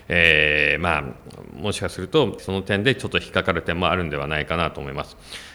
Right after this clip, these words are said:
で、私が、まあ、あの、資金調達のご相談を、よく昔から乗らさせていただいて、決算書見ながら乗ることが多いんですが、アドバイスする場合は、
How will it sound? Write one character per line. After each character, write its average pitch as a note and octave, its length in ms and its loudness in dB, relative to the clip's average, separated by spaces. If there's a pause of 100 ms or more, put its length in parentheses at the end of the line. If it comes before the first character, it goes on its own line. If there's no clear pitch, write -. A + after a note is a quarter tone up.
で、 G#2 100 4
私 E3+ 460 2
が、 E3+ 140 6
ま B2 320 4
あ、 G#2 40 2
あ G#2+ 40 2
の、 G#2 140 2
資 - 120 -6
金 C#3 140 0
調 D#3+ 120 2
達 A2+ 200 4
の E2+ 120 0
ご E2 100 -2
相 F#2+ 140 0
談 F2 180 2
を、 D#2+ 500 0
よ G2+ 120 2
く C#2 360 -4
昔 E2+ 240 -4
か F2 100 -4
ら - 20 -2
乗 E2+ 100 -2
ら E2+ 60 -4
さ F2 140 -4
せ - 60 -10
て F2+ 80 0
い - 40 0
た E2+ 60 -8
だ E2+ 60 0
い E2 40 -6
て、 D#2+ 200 -4
決 F#2+ 160 -6
算 G2 140 -4
書 - 80 -6
見 G2 100 -2
な F2 80 -2
が D2 60 -4
ら C#2+ 60 -8
乗 D2+ 100 -4
る D#2+ 80 -6
こ F#2+ 80 -6
と D#2+ 100 -6
が C#2+ 80 -6
多 E2 120 -4
い D#2+ 40 -4
ん D2+ 40 -8
で D2 100 -8
す - 100 -14
が、 G2 200 -4 (320)
ア C3 100 0
ド D3 80 2
バ F#2+ 120 2
イ D#2+ 40 -2
ス - 120 -14
す F#2+ 60 -6
る D#2+ 120 -4
場 D2+ 120 -2
合 D#2 120 0
は、 F2+ 220 0